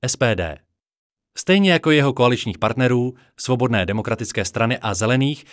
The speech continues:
se rozpadá. Nový průzkum veřejného mínění, který v pátek zveřejnila televize Z D F, ukázal, že již sedmdesát dvě procent Němců si myslí, že Scholzova vláda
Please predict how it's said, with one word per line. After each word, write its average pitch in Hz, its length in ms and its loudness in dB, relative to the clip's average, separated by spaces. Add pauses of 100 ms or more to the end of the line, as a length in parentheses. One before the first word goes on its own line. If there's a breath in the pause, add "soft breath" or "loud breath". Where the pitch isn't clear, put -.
(180 loud breath)
se 160 100 0
rozpadá. 127 500 2 (240 soft breath)
Nový 165 260 2
průzkum 139 420 -2
veřejného 123 440 2
mínění, 127 560 0 (240 loud breath)
který 127 220 -2
v - 60 -10
pátek 156 340 0
zveřejnila 147 480 0
televize 113 380 -2
Z 101 120 -4
D 117 280 -2
F, 151 220 -6 (260)
ukázal, 107 640 0 (300)
že 98 280 -4 (1080)
již - 300 -4
sedmdesát 175 500 2
dvě 131 160 2
procent 139 380 -2
Němců 113 320 -2
si 107 160 -6
myslí, 135 520 -4 (340)
že 104 220 -4
Scholzova 190 480 2
vláda 123 420 2